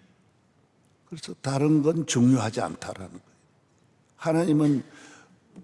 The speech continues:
우리가 기도라고 하는 것이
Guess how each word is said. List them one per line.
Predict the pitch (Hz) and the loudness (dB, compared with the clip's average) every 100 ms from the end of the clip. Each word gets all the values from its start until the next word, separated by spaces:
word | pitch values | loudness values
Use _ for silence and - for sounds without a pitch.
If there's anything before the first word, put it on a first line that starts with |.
| _ _ _ _ | _ _ _ _
우리가 | 110 117 123 107 107 - | -6 -2 -2 -2 -6 -6
기도라고 | - 151 147 139 131 117 131 - 110 104 107 107 110 117 | -2 2 4 4 4 0 -4 -6 -6 -6 -4 -4 -6 -6
하는 | 98 107 | -6 -6
것이 | 104 98 - | -6 -8 -8